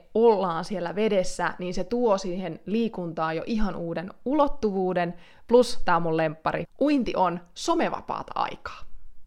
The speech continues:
Moikka moi ja tervetuloa Uinnin A B C-podcastin pariin. Mun nimi on Heidi ja mä oon sun uintivalkkusi täällä mikin toisella puolella. Miksi uinti on hyvä harrastus, niin tätä kysymystä mä kysyin tuolla mun Instagramin ja Facebookin puolella.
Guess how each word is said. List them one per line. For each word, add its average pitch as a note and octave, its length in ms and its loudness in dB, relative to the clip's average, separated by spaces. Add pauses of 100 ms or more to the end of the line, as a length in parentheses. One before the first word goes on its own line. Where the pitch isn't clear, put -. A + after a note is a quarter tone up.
(160)
Moikka - 240 6
moi C4+ 120 4
ja C4 80 4
tervetuloa B3 500 0
Uinnin A#3 280 2
A A#3+ 180 2
B - 80 -4
C-podcastin F3+ 960 -4
pariin. C4 460 0 (220)
Mun D#4 120 2
nimi B3+ 180 2
on F#3 120 -4 (100)
Heidi E4+ 480 8
ja D4 80 -6
mä C#4+ 100 -4
oon C4+ 100 -2
sun B3+ 180 -6
uintivalkkusi G#3 680 0
täällä E3 360 0 (340)
mikin A#3+ 360 -2
toisella - 380 -2
puolella. - 460 -2 (180)
Miksi F4 280 0
uinti D#4+ 220 0
on B3+ 120 2
hyvä A#3+ 160 2
harrastus, A3+ 600 0
niin F#3+ 160 -4
tätä C#4 220 0
kysymystä B3 520 -2
mä F#3+ 120 -2
kysyin G3 580 -2
tuolla F3 220 0
mun E3+ 160 -6
Instagramin A#3+ 720 -2
ja F3+ 60 -2
Facebookin F#3+ 640 -6
puolella. A3+ 600 0